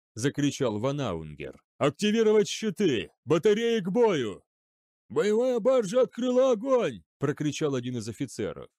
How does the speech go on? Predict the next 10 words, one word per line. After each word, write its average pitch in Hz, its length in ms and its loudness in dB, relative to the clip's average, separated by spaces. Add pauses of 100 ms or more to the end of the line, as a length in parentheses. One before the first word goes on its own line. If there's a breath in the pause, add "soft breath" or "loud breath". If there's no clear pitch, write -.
(200)
«Кантиум 247 600 2
получил 247 480 0
прямое 240 440 2
попадание! 208 840 0 (280)
Солнечный 240 680 0
ветер 240 340 0
тоже! 175 560 0
Он 196 220 0
теряет 247 420 2
атмосферу!» 220 800 0